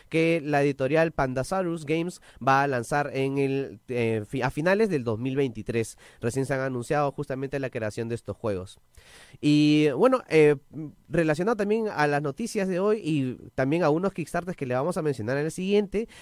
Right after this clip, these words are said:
viene unas noticias de parte de la editorial, eh, Cool Mini or Not, Simon, pues ha sacado, eh,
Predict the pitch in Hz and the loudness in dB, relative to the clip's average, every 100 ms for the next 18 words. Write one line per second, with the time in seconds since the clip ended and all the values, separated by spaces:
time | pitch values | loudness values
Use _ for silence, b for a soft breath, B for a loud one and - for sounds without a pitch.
0 | B - 135 170 202 202 185 180 175 156 | B -4 0 6 6 6 4 4 2 0
1 | 131 175 180 170 123 123 147 156 165 165 | -2 -2 0 -2 -2 2 4 6 2 0
2 | - 156 151 160 156 147 147 143 117 117 | 0 0 0 0 0 0 0 0 -2 -2
3 | 117 113 127 147 156 - B B 120 120 | -2 -2 2 2 2 -4 B B 0 0
4 | - 170 156 175 180 139 113 143 180 - | 4 4 4 0 4 2 2 0 0 -4
5 | 180 185 170 147 220 - b b 175 196 | -4 0 2 0 -2 -10 b b 0 2
6 | - 151 165 165 165 175 180 196 131 139 | 0 -4 -2 -2 0 2 2 -2 2 4
7 | 131 | 4